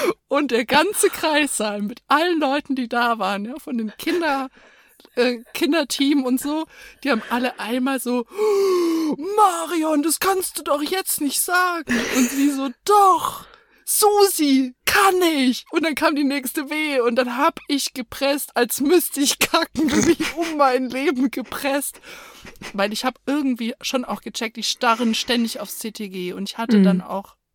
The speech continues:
Speaker 1: diesen Moment, wo ich gemerkt hab, "Ich muss das jetzt machen.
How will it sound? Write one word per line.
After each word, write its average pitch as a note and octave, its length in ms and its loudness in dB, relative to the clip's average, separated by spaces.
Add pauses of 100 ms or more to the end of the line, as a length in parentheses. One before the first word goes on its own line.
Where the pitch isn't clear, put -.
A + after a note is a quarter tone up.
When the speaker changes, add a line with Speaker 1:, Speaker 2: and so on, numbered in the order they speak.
Speaker 1:
diesen G#3+ 200 -4
Moment, G3+ 600 -4
wo G3 100 -8
ich - 160 -10 (140)
gemerkt G3+ 400 -4
hab, G#3 160 -8 (800)
"Ich - 160 -2
muss A3 260 4
das - 200 -6
jetzt - 200 -12
machen. G3 300 -18